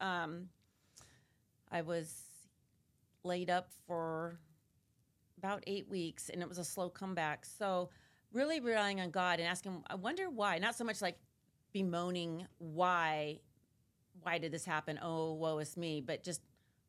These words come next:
what was the reason? I know you had a reason for it, but I have no idea what it is. So, and this was a lot I had gone through when I prayed about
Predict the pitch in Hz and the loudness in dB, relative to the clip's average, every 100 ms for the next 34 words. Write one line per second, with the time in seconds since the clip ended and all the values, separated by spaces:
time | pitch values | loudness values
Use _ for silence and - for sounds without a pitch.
0 | _ - 185 262 277 - 254 180 208 170 | _ -4 -4 -2 -6 -6 -4 -2 -2 -2
1 | - 170 196 254 240 208 208 170 160 175 | -2 0 0 0 -2 -2 -2 -2 -4 -4
2 | 208 233 240 196 180 - 185 151 165 170 | -6 -4 -4 -4 -6 -6 -6 -4 -4 -2
3 | 180 202 185 160 165 151 151 147 147 143 | 0 2 2 0 -2 0 0 -2 -4 -6
4 | - - - _ _ _ _ _ _ _ | -10 -16 -18 _ _ _ _ _ _ _
5 | _ - 220 190 175 160 - - 196 190 | _ -6 0 2 2 0 -6 -6 -2 0
6 | 196 202 185 180 180 180 - 175 160 156 | 0 -2 -2 0 4 4 4 2 0 0
7 | 151 - _ - 185 170 175 175 185 180 | -6 -12 _ -8 -6 0 2 2 0 -2
8 | 160 156 151 175 160 160 151 143 143 | -2 -2 -4 -4 -2 0 0 0 -2